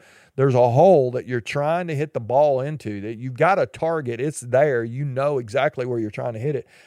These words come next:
I wish we had, we had golf flags in our life <laughs> where we just set 'em out there and go, "Okay, this is what I'm trying to do today." Unfortunately, we don't have those things, and we just kinda drift through life, and no,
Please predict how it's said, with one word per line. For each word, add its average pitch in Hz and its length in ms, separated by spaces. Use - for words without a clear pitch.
I 131 60
wish 226 220
we 233 100
had, 170 320
we 151 120
had 135 140
golf 156 280
flags 123 400
in 123 80
our 117 120
life 123 300
<laughs> - 100
where 214 120
we - 80
just 151 180
set 156 160
'em 139 80
out 143 140
there 135 100
and 127 80
go, 123 120
"Okay, 190 200
this 175 200
is 196 120
what 190 140
I'm 175 80
trying 160 220
to 139 40
do 127 200
today." 110 340
Unfortunately, 139 720
we 123 120
don't 180 340
have 139 160
those 120 200
things, 117 440
and 131 100
we 139 100
just 196 160
kinda 180 220
drift 123 400
through 139 240
life, 135 440
and 131 240
no, 185 400